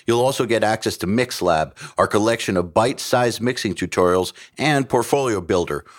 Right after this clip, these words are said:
Pro quality, multi-tracks cleared for use in your portfolio.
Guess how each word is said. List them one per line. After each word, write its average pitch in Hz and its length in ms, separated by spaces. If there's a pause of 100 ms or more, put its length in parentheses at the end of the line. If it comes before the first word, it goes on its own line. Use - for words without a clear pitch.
(200)
Pro 107 240
quality, 117 760
multi-tracks 110 680
cleared 107 320
for 95 100
use 98 300
in 85 120
your 98 340
portfolio. 92 760